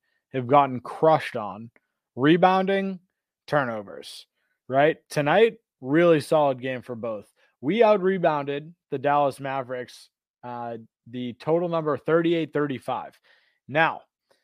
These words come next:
this number was significantly more lopsided after the first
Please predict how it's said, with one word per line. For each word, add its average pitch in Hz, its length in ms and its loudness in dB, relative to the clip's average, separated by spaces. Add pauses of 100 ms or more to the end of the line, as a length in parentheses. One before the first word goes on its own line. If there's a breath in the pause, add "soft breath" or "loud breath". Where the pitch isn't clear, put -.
(320)
this 165 280 0
number 180 380 4
was 147 640 2
significantly 147 1120 -6
more 135 300 -2
lopsided 127 800 -6 (180)
after 135 840 -6
the 123 100 -8
first 139 440 -8